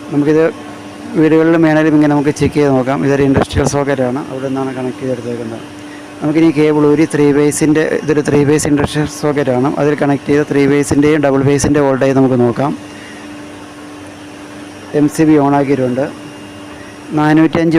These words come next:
വോൾട്ടേജ് നമുക്കിവിടെ കിട്ടുന്നുണ്ട്. ആറും വൈയും തമ്മിലാണ് ഡ-, നാനൂറ്റഞ്ച് വരുന്നത്. നമുക്കിനി ഫേസുകൾ മാറി മാറി നോക്കി വോൾട്ടേജ് എല്ലാ ഫേസിലും ഉണ്ടോ ഇല്ലയോ എന്ന് നമുക്ക് ചെക്ക് ചെയ്യാൻ സാധിക്കും. ത്രീ ഫേസുള്ള വീടുകളിലാണെങ്കിൽ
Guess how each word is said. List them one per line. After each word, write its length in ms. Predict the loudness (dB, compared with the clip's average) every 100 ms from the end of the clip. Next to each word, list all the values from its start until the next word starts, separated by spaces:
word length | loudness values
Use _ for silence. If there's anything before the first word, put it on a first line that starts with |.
| 4
വോൾട്ടേജ് 300 | 4 2 4
നമുക്കിവിടെ 380 | 4 4 2 2
കിട്ടുന്നുണ്ട്. 460 | 0 2 4 4 0 -4 -12 -18 -18 -18 -18 -18 -18 -18 -18 -18 -16 -18 -18 -18 -12 -4 0
ആറും 220 | 2 2 4
വൈയും 220 | 4 4
തമ്മിലാണ് 380 | 4 2 2 0 -4 -10 -4
ഡ-, 140 | -4 -4 -12 -18 -18 -18 -18 -18 -16 -18 -8 -2
നാനൂറ്റഞ്ച് 400 | 2 2 2 2 2
വരുന്നത്. 200 | 2 2
നമുക്കിനി 280 | 4 4 2 2
ഫേസുകൾ 340 | 2 2 2 4 4
മാറി 160 | 4 4
മാറി 180 | 4 4 4
നോക്കി 240 | 2 2 0 2
വോൾട്ടേജ് 460 | 0 0 0 -2 -6 -16 -18 -18 -18 -18 -18 -18 -12 -6
എല്ലാ 120 | -2 0 0
ഫേസിലും 300 | 0 2 4
ഉണ്ടോ 160 | 4 4 4
ഇല്ലയോ 160 | 4 4
എന്ന് 100 | 4
നമുക്ക് 180 | 2 0
ചെക്ക് 180 | -2 -2
ചെയ്യാൻ 180 | -2 0 0
സാധിക്കും. 380 | 0 2 0 -2 -6 -14 -16 -16 -16 -16 -10 -2
ത്രീ 120 | 2 4
ഫേസുള്ള 300 | 4 2 4 4
വീടുകളിലാണെങ്കിൽ 600 | 4 4 2 2 2